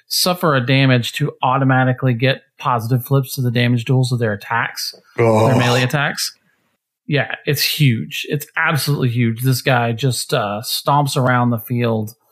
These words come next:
Speaker 1: Um, he's armor one, pretty, I mean, decently tanky,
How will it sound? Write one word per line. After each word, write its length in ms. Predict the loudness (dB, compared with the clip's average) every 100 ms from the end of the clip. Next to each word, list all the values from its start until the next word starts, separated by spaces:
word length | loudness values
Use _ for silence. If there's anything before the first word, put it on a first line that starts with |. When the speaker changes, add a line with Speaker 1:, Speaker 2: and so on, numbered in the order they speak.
| _ _ -2
Speaker 1:
Um, 280 | 0 2
he's 500 | 4 4 2 -2 -10 _ _ _ -2
armor 320 | 0 2 2
one, 540 | 2 2 4 4 2 0 -10 _ -6
pretty, 580 | 0 2 4 2 0 0
I 60 | 0
mean, 220 | 2 4
decently 420 | 2 2 2 2
tanky, 720 | 2 2 2 4 4 4 2